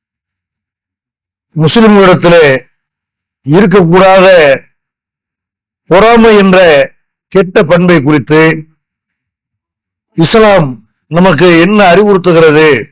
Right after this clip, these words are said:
என்பதை சில திருக்குர்ஆன் வசனங்கள் மூலமாக, நபிகள் நாயகம் ஸல்லல்லாஹு அலைஹி வஸல்லம்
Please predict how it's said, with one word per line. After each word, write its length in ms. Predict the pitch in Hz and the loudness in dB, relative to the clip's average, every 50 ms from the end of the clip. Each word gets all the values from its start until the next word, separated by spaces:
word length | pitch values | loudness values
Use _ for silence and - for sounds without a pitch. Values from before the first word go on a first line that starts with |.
| _ _ _ _ _ _ _ _ _ _ _ _ _ _ _ _ _ _ - | _ _ _ _ _ _ _ _ _ _ _ _ _ _ _ _ _ _ -6
என்பதை 480 | 143 160 170 165 160 151 156 160 156 139 113 - - _ _ _ _ _ _ _ _ _ _ _ _ _ _ _ _ _ | -2 -2 0 2 2 2 2 2 0 -2 -4 -8 -12 _ _ _ _ _ _ _ _ _ _ _ _ _ _ _ _ _
சில 220 | - - 196 196 196 196 185 190 | -8 -4 -2 0 2 2 0 0
திருக்குர்ஆன் 680 | 185 208 247 247 - 160 208 208 202 190 175 160 143 131 - _ _ | 0 -2 -4 -4 -2 -2 0 0 0 0 0 -2 -4 -8 -16 _ _
வசனங்கள் 560 | - 147 156 147 196 202 208 202 196 185 175 170 | -6 -6 -4 -2 -2 -2 0 0 0 0 0 0
மூலமாக, 440 | 170 170 165 156 156 147 143 131 143 143 147 151 143 - _ _ _ _ _ _ _ _ _ _ _ _ _ _ _ _ _ _ _ _ _ _ _ _ _ _ _ - | 0 0 0 0 0 0 0 0 0 0 0 -2 -4 -8 _ _ _ _ _ _ _ _ _ _ _ _ _ _ _ _ _ _ _ _ _ _ _ _ _ _ _ -12
நபிகள் 360 | 151 160 190 233 233 233 226 226 | -6 -2 0 2 2 2 2 2
நாயகம் 300 | 220 214 202 196 185 175 | 2 0 0 -2 -2 -2
ஸல்லல்லாஹு 360 | 185 180 190 196 196 196 185 | -2 -2 0 0 0 0 2
அலைஹி 140 | 185 185 170 | 0 0 0
வஸல்லம் 320 | - 175 175 175 175 165 | 0 0 0 0 0 -2